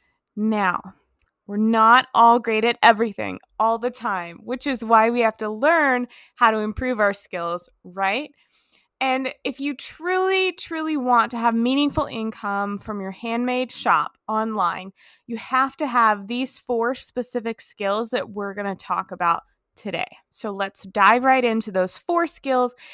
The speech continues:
that we think that you need to sell successfully online.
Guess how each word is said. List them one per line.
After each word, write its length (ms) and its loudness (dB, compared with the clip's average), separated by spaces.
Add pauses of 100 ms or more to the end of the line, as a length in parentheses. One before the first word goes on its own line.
(280)
that 100 -4
we 140 -2
think 260 -2
that 100 0
you 160 -2
need 280 0
to 100 -12
sell 320 4
successfully 840 -4
online. 540 -10